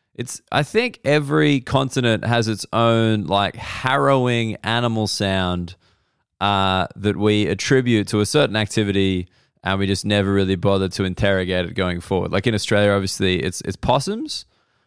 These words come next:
Uh, you think they're fucking, or they're fighting, or they're just moving around. Like, you hear that un-, ungodly kind of squeal in the ceiling,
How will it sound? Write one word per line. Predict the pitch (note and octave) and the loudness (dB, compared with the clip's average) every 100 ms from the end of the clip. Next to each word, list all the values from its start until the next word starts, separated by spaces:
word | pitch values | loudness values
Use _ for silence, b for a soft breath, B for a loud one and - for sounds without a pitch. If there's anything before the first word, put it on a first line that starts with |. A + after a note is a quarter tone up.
| _ | _
Uh, | - F#2 F2+ | -2 0 0
you | F#2 | -2
think | G2+ | -2
they're | F2+ | -2
fucking, | F#2+ D3+ D3 D#3 C#3+ A#2+ | 0 2 2 2 0 2
or | G2+ | 2
they're | G2 | 2
fighting, | - B2 B2 A#2+ | 2 2 2 2
or | G#2+ | 2
they're | G#2 | 2
just | G2+ | 2
moving | A2+ G#2+ G2 | 0 2 0
around. | G2+ G2+ G2 - b b b | 0 0 -4 -8 b b b
Like, | F2+ F#2 | -4 -2
you | |
hear | G2+ G#2 | 0 2
that | G2+ | 0
un-, | - G#2 G2 - | 0 -4 -4 -6
ungodly | G2 G#2 G#2 G2+ G2+ G2+ F#2+ F#2 b b | -6 -2 -2 0 0 0 0 -4 b b
kind | - G2 | -4 -2
of | F#2 | -2
squeal | - - G2+ G#2+ G#2+ G#2 G2 G2 b b b | -6 -2 0 2 4 2 2 -2 b b b
in | G#2+ | -4
the | G2 | -2
ceiling, | F#2 G#2 G#2+ G2+ G2 F#2+ F2+ | -2 0 2 2 0 0 -4